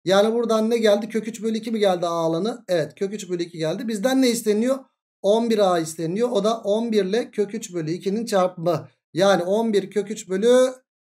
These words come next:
iki yapar arkadaşlar cevabımız. Daha değişik yollarla yapabilirsiniz. Sinüs alan formülünden bunu bulup, sinüs alan formülünden tamamını bulup, tamamından beyaz alanı da çıkartıp yapabilirsiniz. Ama ne bileyim ben böyle işte.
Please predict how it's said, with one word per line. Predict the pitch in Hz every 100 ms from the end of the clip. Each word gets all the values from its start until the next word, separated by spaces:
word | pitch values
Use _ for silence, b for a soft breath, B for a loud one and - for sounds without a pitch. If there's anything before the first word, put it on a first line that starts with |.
| -
iki | 160 226 233 240
yapar | 190 190 208 214
arkadaşlar | 180 185 160 156 220 196
cevabımız. | 165 180 151 131 135 - - _ _ 156
Daha | 233 277
değişik | 285 -
yollarla | 254 254 262 247 247 254
yapabilirsiniz. | 220 233 233 226 196 185
Sinüs | - 226 220
alan | 214 214
formülünden | 208 202 196 190 190
bunu | 185 196
bulup, | 180 208 214
sinüs | 202 208
alan | 196 196 196
formülünden | 185 175 175 185 190
tamamını | 175 175 175 170
bulup, | 165 226 - b _ _
tamamından | 202 226 214 185 170 165
beyaz | 190 196
alanı | 180 156 147
da | 160
çıkartıp | - 175 160 -
yapabilirsiniz. | 156 165 151 147 - 139
Ama | 202 220 214 - _
ne | 156 -
bileyim | 120 113 113
ben | 143 135
böyle | 165 123 -
işte. | -